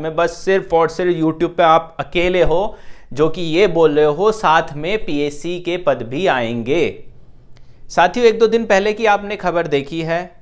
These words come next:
जो कुछ कई सारे लोग डाल रहे हैं, लगातार डाल रहे हैं कि भर्ती आ गई, आ गई, आ गई और ये आ रही है, इतने पद आ रहे हैं, इससे कम पद आ ही नहीं रहे हैं। हालांकि आप पहले से भी सुनते हुए आ रहे होंगे कि पचास हज़ार आ रही है, कभी पैंतालीस हज़ार, कभी चालीस हज़ार,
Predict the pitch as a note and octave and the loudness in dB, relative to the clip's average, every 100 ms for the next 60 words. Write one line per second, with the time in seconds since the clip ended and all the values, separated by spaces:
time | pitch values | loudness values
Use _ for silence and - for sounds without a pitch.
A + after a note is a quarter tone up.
0 | - - - - C3 C3 C3 A#2 C#3 C#3 | -20 -20 -20 -10 -4 -4 -4 -4 -2 -2
1 | C3+ E3 D#3+ - D3 D#3 E3 D#3+ D#3 D3+ | -2 -6 -6 -4 -4 0 2 2 2 2
2 | D3 C#3 C3 C#3 C#3+ C#3 B2+ B2+ C3+ C#3 | 2 2 2 2 -2 -2 -2 0 0 2
3 | C3 B2 B2+ C3+ C3+ C3 B2 A2 B2+ C#3 | 2 0 -2 -8 -8 -10 -8 -6 -6 -4
4 | C3+ B2 B2+ C3 C#3 - A#2 B2 C#3 D3 | -2 0 0 -2 -6 -2 -2 -2 -4 -4
5 | A#2+ B2 C3+ D3+ C#3+ C3+ C#3 C#3 C3 C#3 | -2 -4 -4 -6 -2 -2 -2 -2 0 0
6 | C3+ C#3 C#3 D#3 D3 F#3 F3 G3 F3 F3 | 0 -4 -2 -2 -2 -2 -2 2 4 6
7 | E3 F3 G3+ G3 - F#3 F#3 F3 E3+ E3+ | 6 4 0 -2 -4 -4 -2 -2 0 0
8 | E3+ B2+ C3 C3+ C#3 C3+ B2+ A#2+ - - | 0 -2 -2 -4 -6 -4 -4 -6 -10 -18
9 | - - - - _ D3+ E3+ E3+ F#3+ F#3 | -20 -20 -20 -20 _ 2 2 2 2 2
10 | F#3 - D3+ D#3 E3+ F3+ F#3 F3+ E3 F3 | 2 0 2 2 0 -2 -2 -4 -4 -2
11 | F3 D#3+ D3 D#3 D#3 D#3+ D#3+ E3+ D3+ - | 4 6 6 4 0 -2 -6 -6 -8 -10
12 | - C#3 D3 D#3 D3+ D3+ D3 D3+ D3 D3 | -8 0 4 4 4 4 4 6 4 2
13 | D3+ D3+ D3 D3 C#3+ D3 C#3+ D3+ D3+ D#3+ | -2 -2 -2 -4 -4 -2 -2 2 2 0
14 | E3 D3+ D3 C#3+ C#3+ C#3+ D3 C#3 D#3+ D3 | 0 2 2 0 -4 -4 -2 -2 -2 -6
15 | C#3+ D3 E3 G3 | -2 0 0 -4